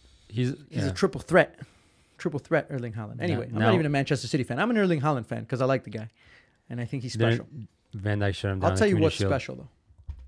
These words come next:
Speaker 2: Arsenal.
Speaker 1: So good.
Speaker 2: Arsenal are special right now. The one team that said that, look, the, the one team that was able to look Alexander Mitrovic in the eye
Speaker 1: <laughs> Oh my
Speaker 2: and
Speaker 1: God.
Speaker 2: live to tell the tale.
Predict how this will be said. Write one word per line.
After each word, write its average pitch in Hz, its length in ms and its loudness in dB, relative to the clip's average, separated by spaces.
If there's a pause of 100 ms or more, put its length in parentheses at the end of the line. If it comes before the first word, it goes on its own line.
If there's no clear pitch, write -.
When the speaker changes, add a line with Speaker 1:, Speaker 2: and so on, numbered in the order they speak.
Speaker 2:
Arsenal. 135 400 -2 (540)
Speaker 1:
So - 160 -6
good. 160 40 6
Speaker 2:
Arsenal 151 380 2
are 127 60 0
special 127 420 -2
right 107 160 -10
now. 113 160 -12 (1400)
The 127 80 -2
one 175 300 2
team 147 440 0 (920)
that 139 180 -2
said 147 320 0 (320)
that, 143 280 -4
look, 202 220 4
the, 151 180 -8
the 160 220 -2
one 254 220 2
team 226 260 4
that 143 100 6
was 139 140 2
able 185 200 6
to 170 120 0
look 156 340 4
Alexander 143 480 2
Mitrovic 135 440 -4
in 170 120 0
the 175 160 6
eye 113 260 2 (260)
Speaker 1:
<laughs> - 300 -16
Oh - 40 -10 (500)
my - 60 -20 (140)
Speaker 2:
and 151 160 6
Speaker 1:
God. 151 60 8
Speaker 2:
live 175 200 12
to 160 80 2
tell 156 220 8
the 131 80 0
tale. 120 320 -2